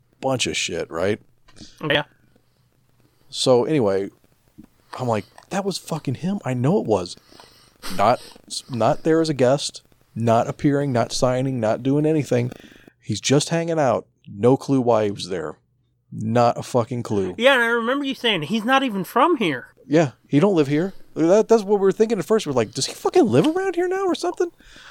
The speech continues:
Speaker 1: No, he lives in fucking California. The only thing that I could think of, and we fucking stalked his ass.
Speaker 2: <laughs>
Speaker 1: We, like, followed him, like, around the con, 'cause we're like, "That's," I mean, it's, de-, and she, she looked, and, I mean, she went,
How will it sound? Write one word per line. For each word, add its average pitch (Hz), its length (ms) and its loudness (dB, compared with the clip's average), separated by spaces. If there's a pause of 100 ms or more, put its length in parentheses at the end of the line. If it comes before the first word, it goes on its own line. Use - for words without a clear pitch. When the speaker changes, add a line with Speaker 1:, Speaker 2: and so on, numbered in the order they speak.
(220)
Speaker 1:
No, 381 140 0
he 208 100 -2
lives 226 160 2
in 254 60 -2
fucking 269 320 -4
California. 269 680 -2 (420)
The 139 160 4
only 190 300 2
thing 196 220 -6
that 170 180 -4
I 143 160 -2
could 160 140 -8
think 143 260 -6
of, 87 360 -10 (580)
and 147 100 0
we 170 80 2
fucking 190 260 -2
stalked 135 360 0
his 98 120 -4
ass. 92 500 -2
Speaker 2:
<laughs> - 120 -20
Speaker 1:
We, 139 100 2
like, 147 180 6 (120)
followed 139 400 2
him, 95 300 -6 (560)
like, 117 180 4
around 117 540 2 (580)
the 120 120 -4
con, 123 480 0 (240)
'cause 135 160 -8
we're 143 80 0
like, 131 180 0
"That's," 165 220 -2 (320)
I 147 40 0
mean, 135 140 0
it's, 123 160 -2
de-, - 180 -2
and 135 140 -4
she, - 200 -8
she 151 180 0
looked, 147 280 2
and, 127 140 -8 (200)
I 147 60 4
mean, 139 120 2
she 196 160 -2
went, 185 280 0